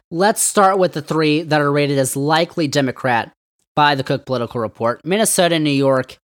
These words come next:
and Pennsylvania. So let's start in Minnesota.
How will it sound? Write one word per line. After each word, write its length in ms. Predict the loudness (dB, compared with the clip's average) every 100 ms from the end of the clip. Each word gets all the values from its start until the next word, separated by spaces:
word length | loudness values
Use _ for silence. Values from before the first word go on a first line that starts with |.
| _
and 240 | -4 -4 -4
Pennsylvania. 960 | -6 -4 -2 -4 -4 -4 -4 -6 -8
So 160 | -2 0
let's 200 | 0 0
start 240 | 2 2
in 40 | 2
Minnesota. 580 | 0 2 2 2 0